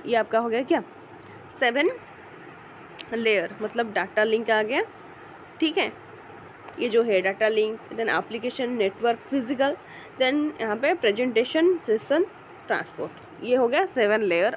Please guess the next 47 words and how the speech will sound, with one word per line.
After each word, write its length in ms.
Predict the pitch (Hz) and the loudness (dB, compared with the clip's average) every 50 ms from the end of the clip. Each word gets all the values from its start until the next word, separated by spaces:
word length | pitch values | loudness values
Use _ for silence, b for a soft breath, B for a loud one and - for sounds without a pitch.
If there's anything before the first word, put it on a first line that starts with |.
| - - | -2 0
of 140 | 196 240 302 - - - - | 0 0 0 -2 -6 -2 0
O 200 | 214 220 233 - - 156 185 | 2 2 0 -2 -2 -4 -4
S 140 | 202 - - - | -4 -6 -6 -6
I। 140 | 160 151 165 - - B B B B B B - - | -6 -6 -6 -10 -14 B B B B B B -10 -4
ठीक 100 | 302 320 | -2 -2
है, 80 | 302 302 B B B B | -2 -2 B B B B
पर 80 | 285 277 | 0 0
सॉरी, 320 | 277 311 247 233 247 277 | 2 2 2 2 2 0
सॉरी, 260 | 262 262 214 220 247 | 2 2 2 2 0
sorry 300 | 240 - 240 233 240 269 | 0 0 0 0 0 0
for 140 | 262 277 254 | 0 0 0
that 340 | 226 202 214 262 254 - - | 2 2 2 0 0 -4 -10
कि 500 | 220 - 240 233 226 226 233 233 226 220 214 - - - - - | -8 -6 -4 -2 0 0 2 0 0 -2 -4 -8 -18 -8 -4 -4
ये 80 | 220 | -2
मेरा 220 | 220 208 202 202 196 | 0 2 2 2 2
जो 120 | 208 208 | 2 0
मिस्टेक 300 | 208 190 - - 220 214 | 0 -2 -2 -4 -4 -2
हो 120 | 226 202 | 0 0
गया, 140 | 180 214 302 | 2 2 2
इसके 320 | 381 - - - - - 214 | 0 0 -4 -6 -4 -4 -2
लिए 160 | 226 262 302 | 0 0 -2
बहुत 300 | 277 226 208 214 208 226 | 0 -2 -4 -4 -6 -8
ही 40 | 214 | -2
सॉरी 320 | - 226 185 180 226 254 | 0 0 2 2 0 -2
मैं 180 | 202 233 208 208 | 0 0 0 0
बोल 180 | 202 196 196 | 2 0 2
रहा 100 | 185 190 | 2 2
हूँ। 200 | 185 202 277 427 - B B B B B B B B B B B B B B - - | 0 0 0 -2 -4 B B B B B B B B B B B B B B -10 -4
अ, 380 | 185 185 185 180 180 185 - - - | -2 -2 -2 0 -2 -2 -2 -2 -4
ओके, 140 | - - 185 - - - - - - - | -4 -4 -6 -6 -10 -18 -20 -20 -6 -2
तो 60 | 233 | -2
आज 140 | 226 226 - | -2 2 0
के 60 | 247 | 0
लिए 140 | 247 240 247 | 0 0 -2
इतना 180 | 240 - 262 | -2 0 0
हो 140 | 277 277 311 | 2 2 2
गया। 160 | 320 339 370 | 4 4 4
तो 140 | 349 - 285 269 | 4 4 4 2
वो, 300 | 269 269 269 269 262 - - | 4 2 2 2 2 0 0
ये 160 | 202 233 240 | 0 0 2
सब 200 | - 277 254 220 | 2 0 0 2
बहुत 340 | 214 220 214 254 254 254 269 | 0 0 2 2 0 2 2
ही 100 | 277 254 | 0 0
इंपॉर्टेंट 420 | 240 214 233 233 262 254 269 247 | 2 0 0 2 2 0 2 2
है 140 | 302 320 311 | 0 0 0
आपके 320 | - - - 226 - - 254 | -2 -4 -4 -4 -4 -6 -4
लिए, 200 | 254 302 403 | 0 0 0